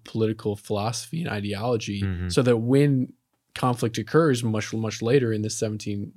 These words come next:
Speaker 1: uh, seventies, that there is a robust thinking that is distinctly American about how we should, you know,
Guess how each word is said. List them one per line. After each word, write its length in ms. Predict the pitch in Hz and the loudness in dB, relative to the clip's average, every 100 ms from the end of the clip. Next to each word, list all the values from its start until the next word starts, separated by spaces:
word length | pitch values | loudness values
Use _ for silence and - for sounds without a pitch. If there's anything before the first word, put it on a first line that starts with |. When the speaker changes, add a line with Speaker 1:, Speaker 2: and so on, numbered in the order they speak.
| - | -12
Speaker 1:
uh, 240 | 120 117 - | -8 -8 -6
seventies, 580 | - 143 110 101 101 - - - - | -2 0 0 -4 -6 -12 -20 -18 -8
that 120 | 113 | -4
there 240 | 117 123 113 | 0 2 2
is 140 | 110 | 0
a 80 | 101 | -2
robust 720 | 104 110 107 - 117 113 - | 0 0 0 0 0 -2 -8
thinking 460 | - 120 113 107 101 | -6 -4 -4 -4 -6
that 100 | 98 | -6
is 100 | - | -8
distinctly 640 | 107 - - 117 113 107 | -6 -6 -4 -6 -4 -6
American 640 | 98 101 107 104 - 101 98 | -6 -4 -4 -6 -8 -12 -12
about 300 | 113 160 120 | -12 -10 -8
how 340 | - 120 107 104 | -8 -8 -6 -6
we 160 | 170 | -6
should, 240 | - 104 - _ _ _ | -8 -8 -10 _ _ _
you 100 | - | -12
know, 180 | 117 - | -12 -12